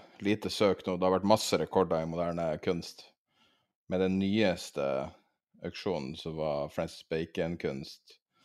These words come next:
eh, kom langt under estimatet. Så det ser ut som det rammer moderne kunst også, men det er jo fortsatt skyhøye priser på alt mulig.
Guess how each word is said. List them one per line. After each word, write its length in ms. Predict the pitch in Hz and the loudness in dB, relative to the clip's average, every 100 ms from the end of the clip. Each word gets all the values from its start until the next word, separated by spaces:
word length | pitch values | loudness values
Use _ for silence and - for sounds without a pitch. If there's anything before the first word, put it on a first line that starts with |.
| _ _ _ _ - | _ _ _ _ -8
eh, 680 | 80 78 76 76 82 82 78 | -4 -2 -2 -2 -4 -8 -10
kom 240 | - 85 82 | -6 -4 -2
langt 320 | 80 80 76 | -2 -4 -6
under 240 | 76 71 | -4 -4
estimatet. 560 | 60 - 69 73 - - - _ _ | -6 -8 -8 -8 -10 -18 -20 _ _
Så 240 | - 67 69 78 _ _ _ _ _ _ _ _ _ _ _ | -10 -8 -8 -12 _ _ _ _ _ _ _ _ _ _ _
det 100 | 90 | -6
ser 80 | 92 | -4
ut 100 | 90 | -4
som 140 | 85 | -2
det 80 | 78 | -2
rammer 320 | 78 85 76 | 0 -2 -4
moderne 260 | 78 82 78 | -4 -4 -4
kunst 300 | 87 78 - | -8 -10 -12
også, 240 | 69 - - | -12 -14 -12
men 80 | 82 | -6
det 80 | 80 | -4
er 60 | - | -4
jo 100 | - | -6
fortsatt 380 | - 107 - 76 | -4 -4 -4 -8
skyhøye 420 | - 65 76 60 | -10 -8 -6 -6
priser 320 | - - - - | -8 -14 -14 -14
på 140 | - | -14
alt 140 | - - | -14 -18
mulig. 160 | - | -20